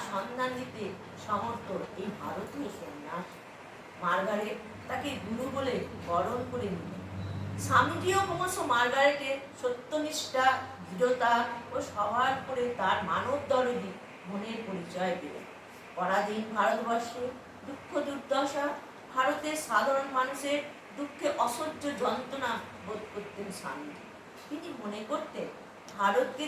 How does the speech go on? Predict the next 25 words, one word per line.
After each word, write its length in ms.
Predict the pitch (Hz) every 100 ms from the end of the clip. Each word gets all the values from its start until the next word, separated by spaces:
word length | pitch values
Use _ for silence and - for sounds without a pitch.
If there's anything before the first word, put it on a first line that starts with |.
| 302
যদি 180 | 302 294 269
উঠতে 260 | - - 359
হয় 180 | 214 - - - -
তবে 180 | 311 403 -
সাধারণ 480 | 214 208 269 311 330 330
মানুষ 280 | 339 294 226 - - -
এবং 160 | 294 320 247 208
নারীদের 480 | 202 302 311 294 - - - - 190
অবস্থার 420 | 254 - 165 175 190
উন্নতি 380 | 196 208 214 -
করতে 280 | 170 - -
হবে। 180 | - - - - - - -
নারীদের 460 | 160 208 214 220 226 208
অবস্থার 440 | 240 - - 233 233
উন্নতি 400 | 233 240 254 254 285 - - -
একমাত্র 520 | 269 285 311 359 - 311 294
উপায় 260 | 277 - - - -
তাদের 340 | 196 190 262 294 294
মধ্যে 260 | 285 214 185 - -
উপযুক্ত 480 | 214 254 302 330 - 262 -
শিক্ষা 400 | 233 - - 269 175
বিস্তার। 400 | - - - - - - - - - -
শিক্ষা 420 | 220 - - 254 233
বিস্তার 380 | 240 - 226 233 247
হলে 180 | 247